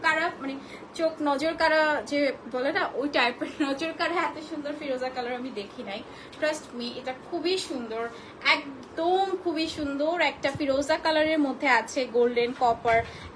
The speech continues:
and হচ্ছে একদম ম্যাট জারি সুতোর কাজ করা আছে and all over বডিতে। Oh my God, এটার ডিজাইনটাই অনেক বেশি সুন্দর,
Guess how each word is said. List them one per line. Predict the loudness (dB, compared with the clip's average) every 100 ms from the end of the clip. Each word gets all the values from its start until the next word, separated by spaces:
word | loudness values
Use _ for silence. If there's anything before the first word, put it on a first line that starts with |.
| 6
and | 6 4
হচ্ছে | -2 0
একদম | 0 0 -4
ম্যাট | -2 0 -2 -2 -2
জারি | -2 -2
সুতোর | -8 -10 -4
কাজ | 0 0 -2 -2
করা | -2 0
আছে | -2 -6 -6 -8 -8 -16 -10
and | -8
all | -6 0 6 8 8 6 2
over | 2 2 2
বডিতে। | -2 -2 -6 -8 -8 -8
Oh | -6 -4 -4 -6
my | -8 -8 -6 -4
God, | -4 -6
এটার | -6 -4 -4 -4
ডিজাইনটাই | -12 -6 0 2 2 0 0 -2 -2
অনেক | -6 -6 -6 -6 -6 -4 -4 -4
বেশি | -8 -8 -10 -12
সুন্দর, | -12 -12